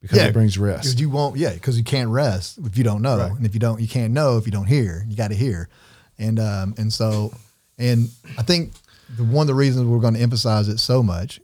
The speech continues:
Speaker 2: we've talked about, I mean, over the years since I've been on staff here, we've talked about this same thing a few ways. We're gonna emphasize it this year. Um,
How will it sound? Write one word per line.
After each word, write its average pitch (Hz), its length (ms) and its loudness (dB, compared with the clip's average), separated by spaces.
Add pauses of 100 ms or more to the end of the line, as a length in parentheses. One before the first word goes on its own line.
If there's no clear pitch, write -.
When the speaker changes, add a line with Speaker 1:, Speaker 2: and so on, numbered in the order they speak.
(200)
Speaker 2:
we've 139 200 0
talked 233 280 2
about, 123 320 2
I 123 40 -4
mean, 110 240 0
over 214 160 4
the 135 100 4
years 113 380 4
since 104 120 -2
I've 110 180 0
been 90 160 -4
on 87 120 -4
staff 92 320 -6
here, - 140 -2
we've 123 180 2
talked - 400 0
about 90 380 -8
this 95 160 -6
same 95 340 -4
thing 95 300 -6
a 92 60 -6
few 92 360 -6 (320)
ways. 101 360 -4
We're 127 100 0
gonna 117 120 0
emphasize 87 560 -2
it 85 160 -8 (220)
this - 160 -14
year. 73 260 -10 (680)
Um, 98 460 -4